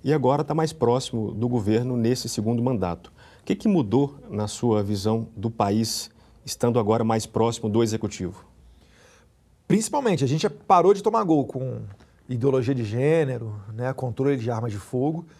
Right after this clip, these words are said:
Speaker 2: A gente tá caminhando muito mais pela preservação das liberdades. E o que fica notório é que não basta apenas eleger o presidente. A gente tem que eleger também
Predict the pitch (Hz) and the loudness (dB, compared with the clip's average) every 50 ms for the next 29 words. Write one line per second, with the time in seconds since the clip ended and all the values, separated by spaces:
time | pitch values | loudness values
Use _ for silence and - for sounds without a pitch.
0 | - _ _ - - 104 131 - - - 139 139 139 151 143 135 135 131 131 135 | -20 _ _ -10 -8 -8 -8 -8 -4 -2 -2 -2 0 -2 -4 -2 -2 -4 -4 -4
1 | 151 160 156 135 127 127 120 - - 127 - - - 175 180 139 131 151 143 143 | -4 -4 -4 -4 -4 -4 -4 -4 -4 -6 -4 -2 0 2 2 2 0 -2 0 0
2 | 135 - - - 127 123 123 107 107 117 113 110 107 107 110 110 123 151 170 - | -2 -2 -2 -4 -4 -2 -2 -4 -2 -4 -4 -4 -4 -2 -2 -2 -2 -2 -4 -8
3 | - - - _ _ _ _ - - - - - - - _ - - 190 233 226 | -14 -20 -20 _ _ _ _ -20 -20 -20 -20 -20 -20 -20 _ -4 0 0 0 0
4 | - 185 - - 160 - 160 147 175 180 165 170 - 147 175 202 226 240 202 - | 0 -4 0 0 0 0 0 0 0 -2 -2 0 0 0 0 0 -2 -4 -8 -12
5 | - - - - _ _ _ - 175 175 - - 214 208 185 214 240 269 196 165 | -18 -20 -20 -20 _ _ _ -4 -4 -4 -2 -4 -2 0 0 0 0 0 2 2
6 | 180 185 190 180 - - - - - 185 185 202 190 208 202 208 196 160 185 180 | 2 2 2 0 -2 -4 -4 0 0 0 0 0 0 2 2 2 4 2 0 -2
7 | 180 196 196 185 202 165 147 135 113 - - - - - 131 143 - - - 175 | 0 -2 -2 -2 0 -2 -2 -4 -4 -8 -16 -20 -14 -12 -10 -10 -8 -2 -2 -2
8 | 180 202 190 185 151 143 180 170 190 160 156 180 208 240 | 0 0 0 0 0 0 -2 -4 -2 -2 -2 -2 -4 -6